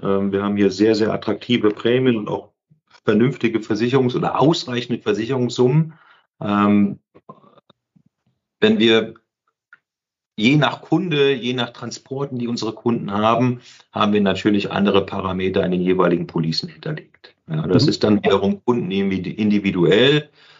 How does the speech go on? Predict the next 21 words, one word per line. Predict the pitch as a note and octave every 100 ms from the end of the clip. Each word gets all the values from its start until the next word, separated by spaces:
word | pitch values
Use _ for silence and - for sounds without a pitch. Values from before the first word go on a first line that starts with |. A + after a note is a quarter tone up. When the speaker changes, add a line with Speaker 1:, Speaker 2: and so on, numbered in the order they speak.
| _ _ -
Speaker 1:
Ähm, | F#2+ F#2+ F#2+
der | F2+ F2
Kunde | A2+ A2 G2
hat | F#2 F#2
dann | F#2+ F#2 F2+
eine, | E2+ F2 E2+ -
eine | E2+
Transportversicherungspolice | - F#2 - - A#2+ - G#2 G2+ G2 - G#2 G2 F#2+ F#2
mit | F#2 F2
uns | F2+ F2+
abgeschlossen | E2+ - E2+ F2 E2+ -
und | F2 E2 -
aus | F#2 -
der | - G2 F#2+
ergeben | E2 E2+ F#2 F#2
sich | F#2 G#2
dann | F2
die |
Parameter | E2+ F2+ F2 F2 F2 F#2
für | E2 E2+
die, | E2+ E2+